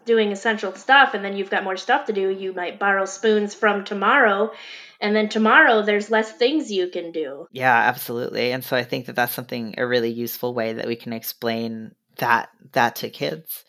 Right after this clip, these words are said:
Speaker 2: And Lloyd, you had already, uh, mentioned one, but I'm curious if, if either of you have any other recommendations for resources, whether it's kids' books or, uh, it could be, I mean, it could be for adults as well, but resources, wh-, whether they're books or videos or websites, and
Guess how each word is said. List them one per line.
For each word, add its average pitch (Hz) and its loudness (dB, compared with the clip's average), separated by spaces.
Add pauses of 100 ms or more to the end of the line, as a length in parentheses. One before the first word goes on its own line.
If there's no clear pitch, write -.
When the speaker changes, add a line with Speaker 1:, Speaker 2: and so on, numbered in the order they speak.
Speaker 2:
And 156 -6
Lloyd, 160 4
you 165 2
had 170 0
already, 143 0
uh, 117 2
mentioned 156 -2
one, 110 0
but 113 -2
I'm 113 -4
curious 131 -2
if, - -4 (280)
if 135 -4
either 131 4
of 135 0
you 135 0
have 127 -2
any 131 -2
other 131 4
recommendations 123 0
for 127 0
resources, 120 -4
whether 113 2
it's 104 -6
kids' 196 4
books 175 2
or, 113 0 (300)
uh, 120 8
it 139 0
could 165 4
be, - 2
I 139 6
mean, 143 2
it 139 -4
could 165 0
be 160 0
for 131 -2
adults 107 -2
as 120 -8
well, 110 2
but 110 -2
resources, 117 -6 (100)
wh-, 113 -2
whether 110 -2
they're 101 -6
books 135 -4
or 113 -2
videos 131 -2
or - -10
websites, 120 -2
and 127 -10